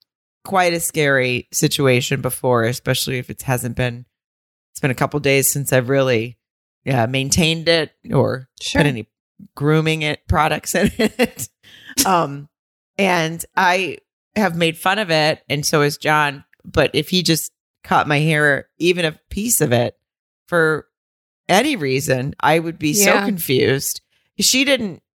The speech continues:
Speaker 2: I didn't feel like it was, like, an inside joke where they had,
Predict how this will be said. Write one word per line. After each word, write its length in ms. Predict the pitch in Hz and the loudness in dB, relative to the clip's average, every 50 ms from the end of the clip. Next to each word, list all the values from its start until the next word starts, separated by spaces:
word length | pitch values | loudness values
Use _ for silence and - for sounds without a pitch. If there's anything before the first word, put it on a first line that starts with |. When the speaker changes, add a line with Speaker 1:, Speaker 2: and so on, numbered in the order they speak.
| _ _ _ _ _ _ _ | _ _ _ _ _ _ _
Speaker 2:
I 180 | - 190 247 294 | 0 2 2 2
didn't 340 | 277 277 254 240 208 190 - | 0 -2 -4 -4 -6 -8 -6
feel 200 | - 196 190 180 | -2 0 2 4
like 180 | 180 175 165 | 4 4 2
it 60 | 170 156 | 0 -2
was, 140 | 139 151 147 | -2 -2 0
like, 180 | 151 143 - - | 0 0 0 0
an 80 | 143 | -2
inside 460 | 139 139 147 147 - 147 127 117 120 - | -2 -2 0 0 2 2 0 0 -2 -4
joke 440 | - 202 208 220 220 214 214 - - | 0 2 4 4 4 2 -2 -6 -4
where 300 | - 147 135 147 147 - - | -2 0 0 0 -2 -4 -10
they 220 | - 151 143 135 | -6 -2 -2 -2
had, 220 | 135 127 - - | -2 -4 -8 -12